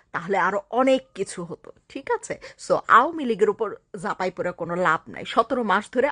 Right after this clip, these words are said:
আওয়ামী লীগের কার্যকলাপ তোরা দেখেছিস। আর আওয়ামী লীগ যদি অস্ত্রের খেলা খেলে, আসলে সত্যিকার অর্থে এই সুনুপুটি হাতিরে দিয়া আওয়ামী লীগ কি করবে? হ্যাঁ, সুনুপুটি হাদির সাথে আওয়ামী লীগের কিছু আছে? হাদি তো এ এক, দুই, তিন, চার,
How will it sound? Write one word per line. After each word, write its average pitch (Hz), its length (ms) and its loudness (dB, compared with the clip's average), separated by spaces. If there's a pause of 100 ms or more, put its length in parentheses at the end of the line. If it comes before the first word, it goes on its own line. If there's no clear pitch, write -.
আওয়ামী 208 340 2
লীগের 175 220 -6 (260)
কার্যকলাপ 262 580 0
তোরা 170 220 -2
দেখেছিস। 214 340 -4
আর 262 160 8 (200)
আওয়ামী 381 240 6
লীগ 330 120 -4 (100)
যদি 311 100 -2
অস্ত্রের 311 420 0
খেলা 311 220 2
খেলে, 294 160 2 (100)
আসলে 240 200 0
সত্যিকার - 480 2
অর্থে 214 240 2 (260)
এই 254 100 4
সুনুপুটি 294 500 4
হাতিরে 349 420 4
দিয়া 220 220 6 (140)
আওয়ামী 302 220 4
লীগ 196 200 -2
কি 185 160 -8
করবে? 156 280 -8 (240)
হ্যাঁ, 226 200 0 (320)
সুনুপুটি 311 380 2
হাদির 240 300 4
সাথে 269 220 -2
আওয়ামী 277 300 6
লীগের 247 300 0
কিছু 269 160 -6 (140)
আছে? 311 340 -6 (260)
হাদি 311 280 6
তো 247 60 10 (140)
এ 320 100 10 (120)
এক, 277 160 4
দুই, 311 120 0
তিন, 320 220 -2
চার, 269 200 8